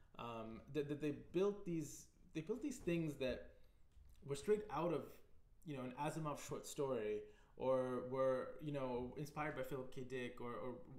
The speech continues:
Arthur C. Clarke or whoever, um, was the sort of foundational bit of that. The, the, the thing is, many technologists become technologists because they read something in sci-fi and they're like, "Damn, this stuff is cool, and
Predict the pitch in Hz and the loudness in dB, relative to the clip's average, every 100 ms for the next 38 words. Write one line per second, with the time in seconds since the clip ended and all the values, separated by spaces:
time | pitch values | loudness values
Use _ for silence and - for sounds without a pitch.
0 | 135 143 131 127 - 127 127 127 - 160 | -8 -6 -6 -10 -4 -2 -2 -6 0 4
1 | 170 147 135 131 - - - - - - | 4 6 4 2 -8 -14 -18 -16 -16 -14
2 | - 135 127 120 123 131 135 139 123 - | -4 -2 0 0 -2 0 6 6 6 -2
3 | - - 127 120 110 - 131 - 131 131 | -8 0 2 2 0 -2 -2 -2 -2 0
4 | 139 139 135 120 127 123 143 143 147 135 | 0 0 -2 -4 -4 -4 -4 -4 -4 -4
5 | 151 - - 160 233 220 143 151 190 190 | -4 -6 -6 -2 2 4 6 4 4 4
6 | - - 147 156 190 131 - 127 185 190 | 0 -4 0 2 2 2 -2 -2 0 0
7 | 143 156 185 123 - - - - - - | 2 4 4 2 -2 -6 -8 -10 -10 4
8 | 175 - - 156 131 123 175 175 135 113 | 4 6 4 6 4 4 0 2 -2 -4
9 | 113 107 107 117 127 123 131 101 - - | -6 -6 -6 -6 -4 0 0 0 -6 -10
10 | - - 131 139 120 117 170 151 127 - | -14 -10 0 2 2 0 2 2 0 0
11 | 190 - - - 165 - - - - - | -2 -4 -8 -2 0 0 -10 -16 -20 -20
12 | - - 143 135 127 | -20 -4 -2 0 0